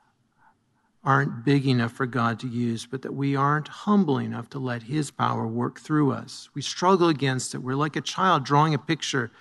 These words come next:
whose parent comes down and sits down and attempts to guide their hand in that drawing, and they fight against it, spoiling the beauty of what might have been.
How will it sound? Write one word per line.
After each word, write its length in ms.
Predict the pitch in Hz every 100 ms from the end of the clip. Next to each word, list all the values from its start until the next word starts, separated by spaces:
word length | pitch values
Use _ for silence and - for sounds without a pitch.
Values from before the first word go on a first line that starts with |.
| - - -
whose 200 | 143 -
parent 400 | - 165 175 156
comes 360 | 160 151 139
down 520 | - 131 131 135 135 113 _ _ -
and 100 | 123
sits 320 | - 160 143
down 320 | - 131 123 123
and 120 | 127
attempts 360 | 127 139 127 -
to 100 | 127
guide 400 | 131 123 135 123
their 160 | 131
hand 600 | 123 - 113 113 113 - _ _ _ _ -
in 200 | 120 117
that 180 | 117
drawing, 520 | 110 120 113 113 107 113
and 100 | 117
they 80 |
fight 500 | 110 - - 143 135
against 480 | 131 117 131 123 -
it, 120 | 120 - _ _ _
spoiling 720 | - - - 147 143 139 135 131
the 80 | 120
beauty 400 | 113 110 107 113
of 140 | 104
what 180 | 127 147
might 320 | 127 117 120
have 220 | 120 -
been. 360 | 131 120 110